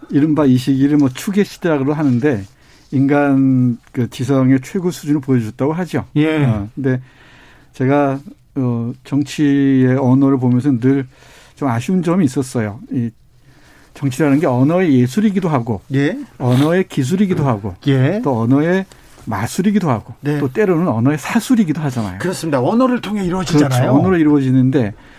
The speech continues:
Speaker 1: 그리고, 어, 총을 들지 않는 싸움인데,
Speaker 2: 네.
Speaker 1: 그 전쟁도 품격 있는 전쟁이 있고, 또 품격이 없는 그날만로 진흙탕의 싸움이 있을 텐데,
Speaker 2: 네.
Speaker 1: 보는 사람들을 괴롭고 스트레스에 빠지게 하는 그런 싸움이 있잖아요.
Speaker 2: 네.
Speaker 1: 근데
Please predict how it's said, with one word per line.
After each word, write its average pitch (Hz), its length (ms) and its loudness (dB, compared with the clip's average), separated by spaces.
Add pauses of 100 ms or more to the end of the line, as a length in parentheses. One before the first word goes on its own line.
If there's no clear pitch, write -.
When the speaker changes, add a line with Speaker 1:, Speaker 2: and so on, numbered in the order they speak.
(160)
Speaker 1:
그리고, 160 500 0
어, 139 260 0
총을 190 360 2
들지 143 360 0
않는 127 440 4
싸움인데, 123 720 -2
Speaker 2:
네. 156 360 -2 (100)
Speaker 1:
그 139 160 0
전쟁도 139 840 2
품격 220 440 0
있는 151 160 2
전쟁이 123 440 2
있고, 113 420 -2 (580)
또 127 140 -2
품격이 165 400 -2
없는 123 420 2
그날만로 131 460 2
진흙탕의 151 500 -4
싸움이 143 240 -2
있을 - 180 -6
텐데, 110 480 -2
Speaker 2:
네. 147 260 -4 (160)
Speaker 1:
보는 135 260 2
사람들을 123 640 0
괴롭고 120 420 -4
스트레스에 - 460 -8
빠지게 127 420 -4
하는 110 300 -2 (280)
그런 131 140 0
싸움이 135 340 -2
있잖아요. 127 440 -4
Speaker 2:
네. 151 400 0 (240)
Speaker 1:
근데 131 320 0